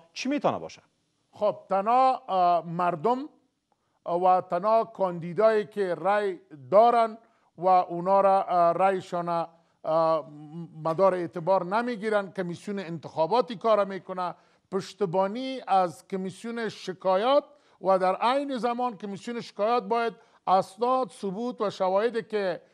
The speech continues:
Speaker 2: کاندیدا در اختیارشان گذاشته، مردم در اختیارشان گذاشته، بیشتر اونا را میدیایی بسازن تا مردم قناعت بتن. اه، مثل که من براتون مثال دادم که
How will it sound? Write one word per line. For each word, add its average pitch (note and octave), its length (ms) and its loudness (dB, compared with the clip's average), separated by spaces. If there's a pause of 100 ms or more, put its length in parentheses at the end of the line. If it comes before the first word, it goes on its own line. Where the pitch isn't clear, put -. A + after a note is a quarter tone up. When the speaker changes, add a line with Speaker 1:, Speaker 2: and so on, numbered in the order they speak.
(160)
Speaker 2:
کاندیدا G3 580 6
در B3+ 160 6
اختیارشان G3 580 -4
گذاشته، F3 380 -6
مردم F#3 400 -6
در B3+ 80 4
اختیارشان F#3 500 -6
گذاشته، F3+ 400 -4 (260)
بیشتر G#3+ 480 2
اونا G3+ 360 2
را G3+ 120 4
میدیایی F#3 500 -4
بسازن A#3+ 560 -2 (220)
تا A3+ 120 4
مردم G#3+ 400 0
قناعت G#3 480 0
بتن. B3 400 -4 (260)
اه، F#3+ 160 4
مثل A3 280 -4
که G#3 140 -6
من A3+ 140 0
براتون B3+ 360 2
مثال G3+ 380 -2
دادم G3 360 -4
که F#3+ 280 -4